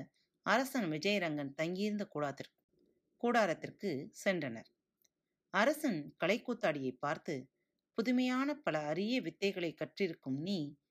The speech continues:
ஏன் தனியாக காட்டில் வாழ்கிறாய்?" என்று கேட்டான். "அரசனே, நான் பிறந்தது முதலே காட்டிலேதான் வாழ்ந்து வருகிறேன். நகரத்திலே ஒரு நாள் கூட இருந்தது இல்லை" என்றான் கலைக்கூத்தாடி குரு. "அதற்கு காரணம்?"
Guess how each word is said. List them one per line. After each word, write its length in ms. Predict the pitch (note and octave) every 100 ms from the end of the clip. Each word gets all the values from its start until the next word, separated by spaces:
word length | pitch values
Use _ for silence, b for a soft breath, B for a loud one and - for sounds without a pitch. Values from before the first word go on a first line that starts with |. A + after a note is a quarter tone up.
| _ _ -
ஏன் 260 | B3 E4+ D#4+
தனியாக 520 | F#3+ G3 G3 G3+ F#3+
காட்டில் 400 | F#3 E3 F3 D3+
வாழ்கிறாய்?" 500 | C#3+ C3+ C#3+ C#3 C3+
என்று 300 | - D#3 C#3+ -
கேட்டான். 400 | - A2+ - F#2+ _ _ _ _ _ _ _ _
"அரசனே, 420 | C3 D#3+ - F#3+ A3 - _ _ _ _
நான் 180 | F#3+ F#3 F#3
பிறந்தது 380 | G#3+ C#4+ D#4+ B3+
முதலே 360 | G3 G3+ G3+ C#3+ C3+ _
காட்டிலேதான் 640 | F#3+ G3+ A#3 G#3 D#3+ D#3+
வாழ்ந்து 300 | G3+ D#3 D#3+
வருகிறேன். 420 | C#3+ B2+ B2+ A#2+ - _ _ _ _ _ _
நகரத்திலே 640 | D3 D#3+ A#3 B3 B3+ B3+ C#4
ஒரு 240 | F#3+ F3
நாள் 280 | F3+ F#3 G#3+
கூட 180 | F#3+ G3
இருந்தது 400 | F#3+ D3+ D#3+ D#3
இல்லை" 220 | C3+ B2 - _
என்றான் 480 | C3+ C3+ C3 D#3 -
கலைக்கூத்தாடி 680 | - D#3+ E3+ - D#3+ C#3 B2+ C#3
குரு. 200 | - A#2+ - _ _ _ _ _ _ _ _
"அதற்கு 380 | D#3+ A3+ B3+ C4
காரணம்?" 520 | - F#3 A3+ B3 C4+